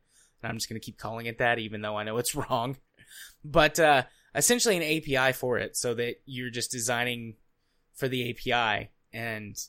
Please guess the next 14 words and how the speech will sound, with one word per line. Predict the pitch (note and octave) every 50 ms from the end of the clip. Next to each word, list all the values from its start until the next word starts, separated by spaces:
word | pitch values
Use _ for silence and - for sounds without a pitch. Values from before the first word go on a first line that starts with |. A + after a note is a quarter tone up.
| _ _
uh, | A2+ A2 G#2 G#2 G#2 G#2+ G#2+ G#2+
then | G#2+ G#2+ A2+ A2+
the | A2 A2
headset | G2+ - A#2+ A2 - - A#2 A2 G#2+ - -
manufacturers | A2+ A2 A2+ A#2 G#2+ - A#2 G#2+ G#2 - - A#2 G2+ -
themselves | A2+ A2 G#2 - - A2+ A2 A2 G#2 - -
can | - G2+
program | - - G#2+ G#2 G2+ G2+ G2+ G#2 G2+
how | G2 G#2+ G#2 G#2+ G#2+
their | G2+ G#2+ G#2+ G#2
devices | G#2+ G2+ G#2 G#2 G#2+ G#2 - G#2+ G#2+ G2+
interact | - - A2 G#2 G2+ G2+ G2+ G#2+ A2 - -
with | A2+ A#2
it, | A#2 A#2 - -